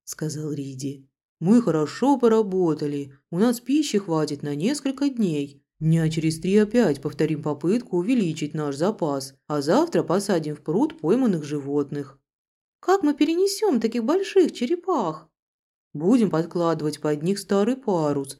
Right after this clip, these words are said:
и перетаскивать по мягкому песку. Это нетрудно». «Почему бы нам не наловить рыбы, Риди?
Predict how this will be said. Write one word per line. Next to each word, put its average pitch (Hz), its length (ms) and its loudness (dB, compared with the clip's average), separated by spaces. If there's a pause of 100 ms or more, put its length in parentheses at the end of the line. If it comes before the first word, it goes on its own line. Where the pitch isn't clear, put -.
и 277 140 2
перетаскивать 180 800 0
по 156 100 -2
мягкому 151 500 -6
песку. 160 640 -6 (200)
Это 285 240 2
нетрудно». 151 880 -4 (640)
«Почему 359 360 0
бы 359 80 6
нам 320 180 2
не 294 140 0
наловить 392 420 2
рыбы, 294 400 6
Риди? 185 640 2